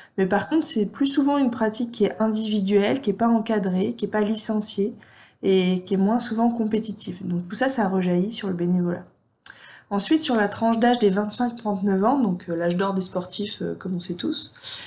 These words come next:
le bénévolat est plus souvent, euh, un luxe masculin, les femmes étant déjà bien occupées à gérer vie familiale et carrière. Et puis enfin, bah, faut savoir que dans le sport, comme au boulot, comme en politique,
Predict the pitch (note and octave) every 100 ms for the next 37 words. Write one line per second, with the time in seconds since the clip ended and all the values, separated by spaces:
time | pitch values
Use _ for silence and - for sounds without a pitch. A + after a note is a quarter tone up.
0 | - _ G3+ F#3+ G#3+ A3+ A#3 A#3+ D4 B3
1 | A#3+ C4+ - B3+ A#3+ B3 C4+ C#4+ A#3 G#3
2 | G3+ F#3+ F#3+ F#3+ B3 - G#3 G3+ A3+ -
3 | G#3+ G3+ - - _ G3+ G3 B3+ A#3+ A3
4 | F#3+ F#3+ F#3+ F#3 A3+ A#3 A#3 G3 A#3+ A#3
5 | G3+ F#3 F#3+ G#3 G3+ G3 - - G3+ F#3
6 | F#3 G#3+ G3+ F#3+ E3 - - _ _ _
7 | _ - - - - G3 F#3+ A3 G3+ -
8 | B3 C#4 B3 F#3+ G3+ G#3 G3 A3 A#3 -
9 | F#3 F3 F3 E3+ F3 G3+ G3+ F#3+ - A3
10 | A#3 G#3 F#3+ F3+ E3+ G#3+ A3 F#3+ F3 F3+
11 | F3+ E3+ A3+ A#3